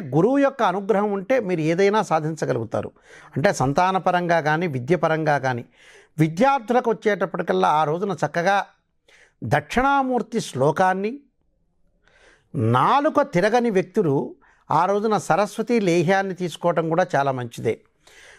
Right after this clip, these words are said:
నాలుక తిరగదు, స్పష్టత ఉండదు కొంతమందికి, అంటే గ్రాస్పింగ్ పవర్ ఉండదు, వాగ్ధాటి ఉండదు. అలాంటి వాళ్ళు తప్పకుండా సరస్వతి లేహ్యాన్ని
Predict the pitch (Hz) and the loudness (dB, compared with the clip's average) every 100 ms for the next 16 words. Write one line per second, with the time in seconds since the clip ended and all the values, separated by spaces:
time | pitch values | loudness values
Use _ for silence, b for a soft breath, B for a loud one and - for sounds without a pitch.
0 | B 127 139 226 262 247 165 160 160 110 | B 0 2 2 2 0 2 2 0 -4
1 | - 190 185 - 247 202 180 143 143 127 | -4 -4 -2 -2 -2 0 0 -2 -2 -2
2 | 139 139 127 147 - b b b 165 196 | -2 -2 -4 -8 -16 b b b -2 2
3 | 214 190 226 180 143 160 220 - 254 240 | 2 2 0 -2 2 2 2 -2 -4 0
4 | 220 208 160 160 123 - - 117 139 208 | 0 0 0 0 -2 -8 -10 0 2 2
5 | 175 202 226 175 156 127 - b b b | 0 0 0 -2 -4 -6 -10 b b b
6 | b 160 202 202 190 214 240 226 156 208 | b 2 2 0 0 0 0 -2 -4 -4
7 | 214 214 196 - 170 170 214 208 180 120 | -2 -2 -2 0 -2 -4 -4 -2 -2 2
8 | 175 180 220 247 262 | 2 2 2 0 -4